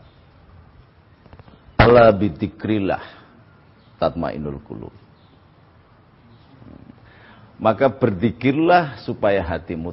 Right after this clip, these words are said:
tentram. Bahkan rangkaian, rangkaian ibadah yang bernama sholat itu pun disebut zikir.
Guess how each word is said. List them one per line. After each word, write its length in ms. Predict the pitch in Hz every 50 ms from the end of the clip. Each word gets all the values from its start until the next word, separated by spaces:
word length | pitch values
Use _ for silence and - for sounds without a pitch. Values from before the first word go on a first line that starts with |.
| -
tentram. 560 | - 71 - - - - - 50 50 50 - - - - _ - - - - - - - - - - -
Bahkan 720 | 127 120 107 - - - - - - 170 175 170 160 147
rangkaian, 1040 | 143 143 143 143 139 135 123 127 - 170 185 196 190 175 156 139 131 123 113 98 92 - - - - - -
rangkaian 640 | - - 123 131 131 123 113 104 165 180 175 160 147
ibadah 560 | 127 135 131 101 73 - 87 80 76 - 82 71 80
yang 160 | 82 82 80
bernama 480 | 76 - 85 76 76 71 69 65 62 -
sholat 400 | - - 123 139 - - - - - - - - - - - - -
itu 240 | - 131 113 98 135
pun 240 | 123 104 - 185 180
disebut 560 | 135 110 101 - 104 80 85 120 107 92 95
zikir. 480 | 110 151 147 - - 151 127 110 -